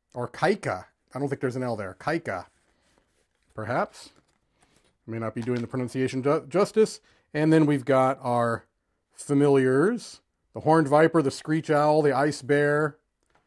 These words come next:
the Shadow Drake, the Flame Imp, the Nalos Leopard, Long-Tailed Weasel, Silver Warthog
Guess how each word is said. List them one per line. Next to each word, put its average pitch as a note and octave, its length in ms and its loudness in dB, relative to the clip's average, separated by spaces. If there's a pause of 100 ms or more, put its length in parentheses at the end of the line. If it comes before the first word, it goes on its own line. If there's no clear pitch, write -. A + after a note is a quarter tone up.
(380)
the - 40 -20
Shadow D#3 460 2
Drake, D3 480 0
the A#2+ 80 -6
Flame D#3 480 0
Imp, D#3 320 -2 (720)
the A2 60 -8
Nalos C#3+ 500 2
Leopard, D#3 600 2 (2250)
Long-Tailed C#3+ 640 0
Weasel, D#3+ 560 0 (800)
Silver E3 400 4
Warthog D#3 800 4